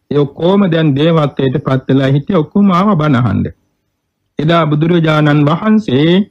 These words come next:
විදර්ශනා ප්‍රතිසංයුක්ත භාවනාවක් කියා දුන්නා. ඒකට කියන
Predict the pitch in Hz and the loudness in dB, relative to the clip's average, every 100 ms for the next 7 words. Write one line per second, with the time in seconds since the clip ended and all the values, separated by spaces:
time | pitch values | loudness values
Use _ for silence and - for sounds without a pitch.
0 | _ _ _ - 147 170 214 226 202 190 | _ _ _ -6 -2 0 0 0 2 2
1 | 180 160 160 226 202 175 131 135 - 160 | 0 -2 -2 -2 0 0 2 0 -4 0
2 | 165 165 165 _ - 165 180 175 165 165 | 2 2 -2 _ -4 0 0 0 0 0
3 | 185 226 - 175 165 147 139 120 113 - | 0 0 -2 -2 0 0 0 2 0 -4
4 | _ _ - 160 165 160 160 | _ _ -4 -2 -2 -2 0